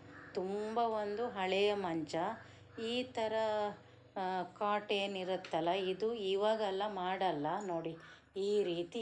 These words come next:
ಇದೆ ಇದು. ಅದರದ್ದು length ಎಲ್ಲ ನೋಡಿ ಹೆಂಗಿದೆ ಅಂತ.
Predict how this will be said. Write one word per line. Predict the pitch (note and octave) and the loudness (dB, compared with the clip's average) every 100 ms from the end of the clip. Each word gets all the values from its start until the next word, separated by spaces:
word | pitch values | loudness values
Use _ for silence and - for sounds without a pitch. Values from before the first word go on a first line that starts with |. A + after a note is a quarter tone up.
| G3 | -2
ಇದೆ | E3+ D#3 D#3 | 0 0 0
ಇದು. | D3 F3 A3 - - - - | -2 -2 -4 -8 -20 -16 -4
ಅದರದ್ದು | F3 F#3 F#3 E3 F3+ | -2 0 -2 -2 0
length | E3+ E3+ F3+ G#3 G3+ | 2 2 2 0 -2
ಎಲ್ಲ | G#3 G3 F#3+ | 0 0 0
ನೋಡಿ | F3+ E3+ D#3+ | -2 -2 -2
ಹೆಂಗಿದೆ | E3 E3 F#3 F3 - D#3+ | -2 0 0 0 2 0
ಅಂತ. | D3 D3 | 0 -2